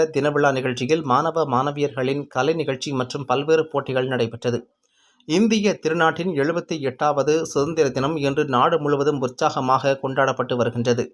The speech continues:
இதன் ஒரு பகுதியாக இன்று கோவை கவுண்டம்பாளையம் அடுத்த ராமசாமி நகர் மாநகராட்சி ஆரம்ப பள்ளியில் எழுபத்தி எட்டாவது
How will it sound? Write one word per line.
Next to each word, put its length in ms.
இதன் 200
ஒரு 220
பகுதியாக 560
இன்று 340
கோவை 400
கவுண்டம்பாளையம் 760
அடுத்த 260
ராமசாமி 560
நகர் 300
மாநகராட்சி 640
ஆரம்ப 360
பள்ளியில் 340
எழுபத்தி 460
எட்டாவது 560